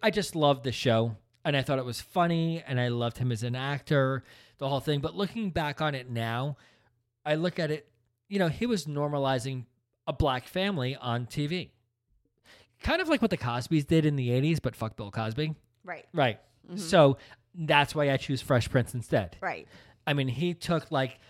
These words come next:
Speaker 1: a black family has all the same problems as everybody. They have all the same situations. They have,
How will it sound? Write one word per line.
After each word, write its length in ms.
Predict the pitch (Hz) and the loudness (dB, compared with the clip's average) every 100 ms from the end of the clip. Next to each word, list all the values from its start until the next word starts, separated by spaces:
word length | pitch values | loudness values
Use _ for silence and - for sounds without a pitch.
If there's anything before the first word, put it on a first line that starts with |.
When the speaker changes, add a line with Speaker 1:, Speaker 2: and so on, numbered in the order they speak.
| _ _ _ | _ _ _
Speaker 1:
a 80 | 143 | -2
black 300 | 147 147 147 | 2 2 0
family 300 | 190 180 175 | 0 0 0
has 180 | 135 120 | -2 -4
all 80 | |
the 100 | 113 | -12
same 220 | 113 120 113 | -8 -8 -6
problems 500 | - 208 214 208 180 | -4 -2 -2 -4 -4
as 140 | 202 | 0
everybody. 480 | 180 180 180 165 170 | 0 0 0 0 0
They 140 | 151 127 | 0 -4
have 120 | 123 | -4
all 100 | 120 | -8
the 100 | 120 | -10
same 180 | - 113 | -8 -8
situations. 640 | 117 - 185 214 - 202 | -6 -4 -2 -2 -2 -6
They 100 | 165 | -4
have, 220 | 127 117 | -6 -8